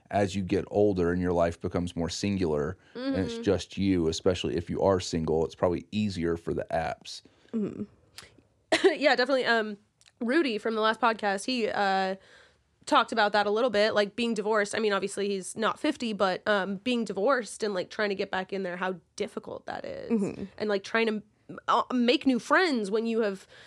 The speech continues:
Speaker 2: you know,
Speaker 3: Mm.
Speaker 2: y-, all of your friends are tied to your ex. Like,
Speaker 3: Yeah.
Speaker 2: yeah.
Speaker 1: You can also set an age range, whereas, like, if you're,
Speaker 2: Yeah.
Speaker 1: if you're fifty-five and you're, like, out dating, but you're looking for someone, like, mid
Speaker 2: Yeah.
Speaker 1: thirties, mid forties, you can set that as your age
Speaker 2: Mm-hmm.
Speaker 1: range versus, like, going out to bars,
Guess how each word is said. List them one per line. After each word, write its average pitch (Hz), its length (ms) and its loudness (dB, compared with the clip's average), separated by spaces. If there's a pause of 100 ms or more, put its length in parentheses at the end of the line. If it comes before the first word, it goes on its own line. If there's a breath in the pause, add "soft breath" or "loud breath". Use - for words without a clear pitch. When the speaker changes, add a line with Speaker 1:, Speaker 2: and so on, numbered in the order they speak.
(180 loud breath)
Speaker 2:
you 233 140 0
know, 226 260 2
Speaker 3:
Mm. 233 260 0
Speaker 2:
y-, 202 180 4
all 220 160 6
of 208 60 2
your 214 100 0
friends 208 300 0
are 196 80 0
tied 190 320 -2
to 196 80 -4
your 180 100 -2
ex. - 400 -4
Like, 165 340 -2
Speaker 3:
Yeah. 180 280 2
Speaker 2:
yeah. 233 60 4
Speaker 1:
You 208 40 2
can 135 100 4
also 151 200 2
set 107 220 2
an 107 100 0
age 143 360 2 (400)
range, 87 480 -2 (120)
whereas, 98 320 2
like, 95 160 0
if 95 60 0
you're, 214 100 2
Speaker 2:
Yeah. 285 440 6
Speaker 1:
if - 60 4
you're 127 80 6
fifty-five 113 840 4
and 98 100 2
you're, 95 140 4
like, 92 240 2
out 98 180 4
dating, 104 300 2
but 92 160 -4
you're 95 80 0
looking 90 320 -2
for 90 100 -4
someone, 92 340 -2
like, 85 280 -4 (560 soft breath)
mid 107 220 4
Speaker 2:
Yeah. 104 100 4
Speaker 1:
thirties, 104 340 4
mid 95 220 0
forties, 123 480 2
you 117 80 2
can 120 120 0
set 101 340 2
that 101 140 4
as 98 160 0
your 98 140 -2
age 127 220 4
Speaker 2:
Mm-hmm. 101 100 -4
Speaker 1:
range 92 240 -4
versus, 95 300 -4
like, 87 180 -2
going 92 300 -2
out 95 200 -2
to - 60 -10
bars, 90 380 0